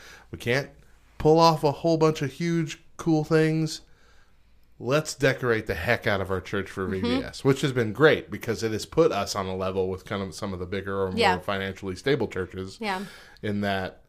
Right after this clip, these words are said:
Speaker 1: kids walk into our church, they feel like they're walking into a different place.
Speaker 2: Yeah.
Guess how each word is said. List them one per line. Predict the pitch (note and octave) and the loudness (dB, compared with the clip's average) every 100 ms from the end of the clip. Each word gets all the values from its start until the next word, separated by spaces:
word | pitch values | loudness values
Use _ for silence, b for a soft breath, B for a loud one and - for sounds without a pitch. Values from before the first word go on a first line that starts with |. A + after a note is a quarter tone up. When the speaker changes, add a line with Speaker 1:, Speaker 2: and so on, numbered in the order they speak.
| _ _ _ _ _ _ _ | _ _ _ _ _ _ _
Speaker 1:
kids | - F3+ D#3 | 2 4 6
walk | C#3 B2 | 6 4
into | A2+ | 2
our | A2+ A#2 | 2 2
church, | - G#2+ G#2 - | 2 -2 -2 -8
they | A#2 G#2 | -2 -2
feel | A#2 A2 | 0 -2
like | G2 F#2+ | -2 -2
they're | F#2+ | -2
walking | F#2+ F2 G2 F#2 | -2 -4 -8 -10
into | F2+ F#2+ | -10 -8
a | F2 | -8
different | F#2 F2 E2 | -8 -10 -10
place. | - - - - | -12 -14 -8 -2
Speaker 2:
Yeah. | G#3 | -2